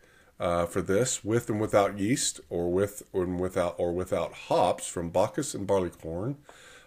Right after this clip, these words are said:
Uh, the link will be in the description of this video. Let's get right into the data.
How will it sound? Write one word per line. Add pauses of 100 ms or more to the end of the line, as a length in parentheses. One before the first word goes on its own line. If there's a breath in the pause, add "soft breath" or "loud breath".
Uh,
the
link
will
be
in
the
description
of
this
video. (340)
Let's
get
right
into
the
data.